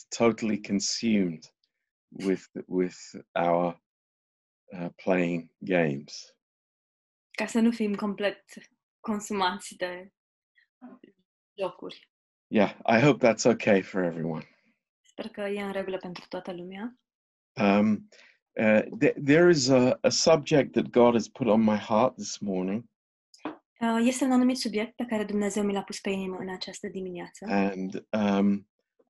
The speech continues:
Speaker 1: I hope, I really pray that we will, uh, follow the thought.
Speaker 2: Și sper și mă rog ca noi să urmărim acest gând.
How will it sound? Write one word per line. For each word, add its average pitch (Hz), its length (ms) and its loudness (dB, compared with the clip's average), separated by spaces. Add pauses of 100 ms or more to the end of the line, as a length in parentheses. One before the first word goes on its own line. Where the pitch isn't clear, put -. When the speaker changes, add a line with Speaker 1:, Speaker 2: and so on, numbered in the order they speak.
(100)
Speaker 1:
I 107 40 4
hope, 151 460 2 (560)
I 113 80 4
really 123 340 6
pray 131 500 6
that 110 180 0 (120)
we 123 180 6
will, 113 420 2 (120)
uh, 98 440 -2
follow 127 720 4 (440)
the 113 100 0 (140)
thought. - 600 2 (960)
Speaker 2:
Și - 380 -12
sper 233 400 -4
și - 220 -4
mă 208 160 2
rog 196 460 -2 (340)
ca 190 400 -10
noi 214 180 -2
să 214 140 -6
urmărim 196 600 -4
acest - 420 -16
gând. 208 480 -6